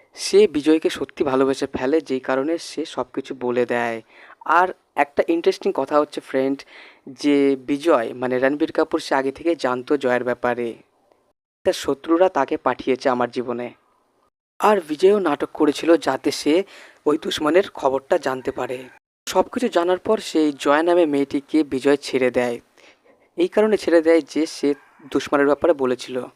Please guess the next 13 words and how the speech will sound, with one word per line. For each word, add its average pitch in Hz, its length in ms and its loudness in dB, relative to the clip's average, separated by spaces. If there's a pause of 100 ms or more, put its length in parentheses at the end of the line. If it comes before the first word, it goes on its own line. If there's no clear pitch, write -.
(720)
অন্যদিকে 247 460 4
বিজয় 175 400 2
সে 160 320 0 (100)
তার 156 340 2
দাদুর 135 340 2
কাছে, 156 500 2 (380)
তার 127 160 0
বাবার 131 340 2
কাছে 151 500 0 (280)
আবরারের 143 460 2
ব্যাপারে 143 300 2
জানতে 127 360 -4
চায়। 131 280 -8